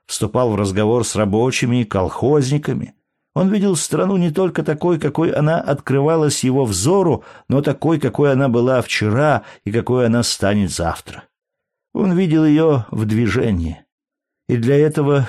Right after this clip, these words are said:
изучал Маркса и Ленина, читал речи Сталина и выписывал правду.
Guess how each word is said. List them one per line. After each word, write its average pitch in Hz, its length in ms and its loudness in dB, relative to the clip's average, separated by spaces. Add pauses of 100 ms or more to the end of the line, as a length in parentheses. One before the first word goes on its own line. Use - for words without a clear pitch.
изучал 113 380 0
Маркса 123 680 0
и 104 180 -2
Ленина, 123 680 0 (260)
читал 220 420 -2
речи 156 460 0
Сталина 160 920 0
и 104 100 -2
выписывал 120 600 -2
правду. - 640 -4